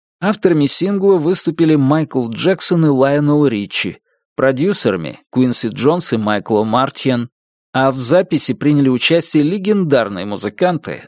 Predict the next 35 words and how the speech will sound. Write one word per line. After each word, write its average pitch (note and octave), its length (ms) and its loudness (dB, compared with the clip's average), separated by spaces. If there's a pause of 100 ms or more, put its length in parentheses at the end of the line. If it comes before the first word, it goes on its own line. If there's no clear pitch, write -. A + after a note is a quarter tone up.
от C#3+ 180 -2
одного G3 340 0
перечисления D3 800 -2
которых D3+ 420 -2
захватывало A2 680 -2
дух. E2 420 -12 (580)
Уже C3 320 2
в C3 60 0
январе C#3 560 2
тысяча - 380 -4
девятьсот B2 420 -2
восемьдесят A#2+ 560 -2
пятого A2 360 0
года B2+ 420 -2 (260)
в - 80 -10
голливудской C#3+ 560 0
студии C3+ 640 0
A C3+ 240 2
and G2+ 180 -4
M D#3 220 -2 (320)
собралось D#3+ 500 2
более F#3+ 340 4
полусотни F#3 840 0
ведущих C#3+ 600 0
поп-музыкантов, C#3+ 1000 -2
среди A#2 320 -2
которых A2+ 540 0
Дайана B2+ 500 2
Росс, - 480 -2
Брюс D#3+ 320 0
Спрингстин, C#3+ 720 -2
Смоки D3 460 0
Робинсон, C#3 640 0
Синди D3+ 400 0
Лопер, C3 500 0